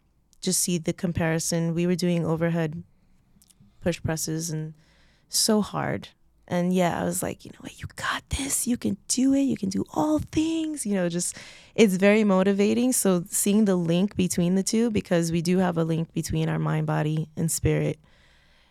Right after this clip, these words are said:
And, um, that's a big thing for me. And then also, one day I would like to do a podcast.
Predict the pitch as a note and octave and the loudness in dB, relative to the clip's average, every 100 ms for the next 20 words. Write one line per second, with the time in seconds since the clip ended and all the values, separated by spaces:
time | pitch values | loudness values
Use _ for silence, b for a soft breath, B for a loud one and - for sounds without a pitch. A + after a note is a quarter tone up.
0 | b - E3+ E3 E3 F3 - E3+ E3 E3 | b -2 2 4 2 0 2 2 4 2
1 | E3 F3+ F3+ G#3+ F3+ E3+ - E3+ E3+ E3+ | 0 2 4 4 2 0 0 -2 0 0
2 | E3 D#3+ E3+ A3 F3 E3+ E3 E3 - E3+ | 0 0 -4 -4 -2 0 0 0 0 0
3 | - E3+ D#3+ D#3 D#3+ _ _ _ _ _ | 0 2 2 0 -4 _ _ _ _ _
4 | _ _ _ - G3 F#3+ F#3+ F#3 F3+ F#3 | _ _ _ -4 2 4 4 4 2 2
5 | F3 - F3+ F3 D#3+ D#3+ E3+ - E3 E3 | 0 -2 0 2 4 2 0 -2 -4 -4
6 | - | -6